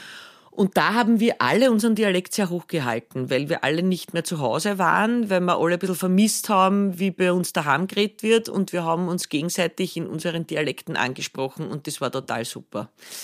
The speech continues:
Ich hab Vorarlbergerisch gelernt zu verstehen. Ich, ich, ich liebe den, den Mühlviertler Dialekt. Äh, mich stört's nicht, wenn der Deutsch-Landsberger, wie man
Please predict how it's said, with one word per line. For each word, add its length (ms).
Ich 80
hab 80
Vorarlbergerisch 960
gelernt 360
zu 100
verstehen. 680
Ich, 360
ich, 380
ich 240
liebe 320
den, 440
den 400
Mühlviertler 480
Dialekt. 680
Äh, 600
mich 220
stört's 420
nicht, 320
wenn 140
der 80
Deutsch-Landsberger, 1120
wie 200
man 320